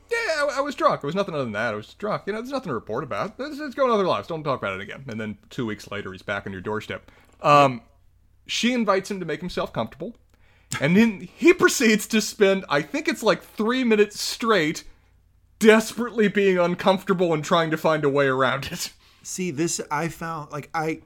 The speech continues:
Speaker 2: it's a joke, right? I, but it is too long. It's like, you're right. It's minutes of this physical comedy that, like, I was just bored.
Speaker 1: I, I think its objective here was not to be entertaining. It was Ted trying to be Ted and failing. It was Ted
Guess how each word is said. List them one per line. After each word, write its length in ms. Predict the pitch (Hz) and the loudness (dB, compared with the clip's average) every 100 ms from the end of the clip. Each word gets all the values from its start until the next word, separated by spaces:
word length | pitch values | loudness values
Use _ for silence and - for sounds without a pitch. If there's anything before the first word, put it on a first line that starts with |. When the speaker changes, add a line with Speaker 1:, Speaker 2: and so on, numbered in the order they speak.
| _ _ _ | _ _ _
Speaker 2:
it's 160 | 127 - | -12 -10
a 60 | 120 | -6
joke, 340 | 127 92 - | -6 -6 -12
right? 300 | 95 98 107 _ | -14 -14 -16 _
I, 140 | 117 107 _ - | -14 -14 _ -10
but 200 | 127 143 | -10 -6
it 160 | 156 | -8
is 220 | 143 104 | -8 -12
too 220 | - - 185 | -10 -8 -6
long. 400 | 131 139 101 - 117 | -4 -6 -8 -12 -8
It's 240 | 120 131 | -8 -4
like, 260 | 180 - - | -6 -8 -14
you're 300 | 160 143 170 | -12 -4 -2
right. 260 | 175 226 110 | 0 -2 -6
It's 220 | 143 - | -10 -8
minutes 540 | 139 151 202 143 - - | -4 -2 -4 -6 -12 -16
of 160 | 113 | -10
this 180 | 127 123 | -10 -10
physical 380 | - 143 151 120 | -10 -10 -10 -10
comedy 420 | 113 127 151 113 | -10 -8 -8 -10
that, 180 | 95 107 | -14 -14
like, 200 | 107 - - | -16 -14 -8
I 100 | 151 | -6
was 100 | 208 | -6
just 160 | 180 | -8
bored. 460 | 98 139 196 78 - _ _ _ - | -8 -8 -8 -12 -20 _ _ _ -4
Speaker 1:
I, 100 | 160 | -2
I 80 | 175 | -2
think 220 | 185 254 | 0 0
its 140 | 262 - | 0 -4
objective 480 | 156 175 175 170 170 | 0 0 0 -4 -2
here 120 | 147 | -2
was 240 | 135 131 | -2 -4
not 320 | 139 147 180 175 | 0 0 0 -4
to 60 | |
be 160 | 160 151 | -6 -4
entertaining. 680 | 147 - 165 147 185 226 - _ | -4 -6 -6 -4 -4 -6 -10 _
It 140 | - 147 | -6 -4
was 140 | 135 | -4
Ted 320 | - 202 202 | -2 0 0
trying 320 | - 170 165 165 | 0 2 2 0
to 60 | |
be 120 | 156 | -6
Ted 380 | 143 - 139 147 | -8 -2 -2 0
and 140 | 143 - | -4 -10
failing. 480 | - 98 101 - - _ _ | -10 -10 -10 -16 -20 _ _
It 80 | 151 | -6
was 180 | 139 135 | -6 -6
Ted 400 | - 185 180 | 0 2 2